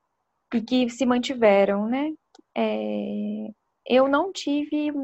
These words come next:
um problema na volta, né? Assim, os pacientes que eu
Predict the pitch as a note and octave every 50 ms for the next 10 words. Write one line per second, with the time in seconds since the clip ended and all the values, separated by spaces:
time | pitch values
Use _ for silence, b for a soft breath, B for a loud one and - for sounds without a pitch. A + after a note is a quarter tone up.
0 | C4+ - _ _ _ _ - B3+ A#3+ A#3+ A#3+ - _ G#3+ G#3 - - D4 C#4+ A#3
1 | G#3 A3+ A#3 A#3 B3 B3 B3+ B3+ C4 C4 B3+ B3+ C4 C4 A#3 G#3+ A3 G#3 G#3 G3+
2 | G3+ G3+ - - G3+ G3+ - _ _ _ _ _ _ _ _ - G#3+ G#3+ A3 A3+
3 | A3+ A3 - - A#3 B3 A#3+ _ _ _ - B3+ _ _ _ _ _ - G#3 -
4 | - A3+ A3 A3+ B3 A#3+ B3+ C4+ - - _ _ - B3 B3 A#3+ A#3 A#3+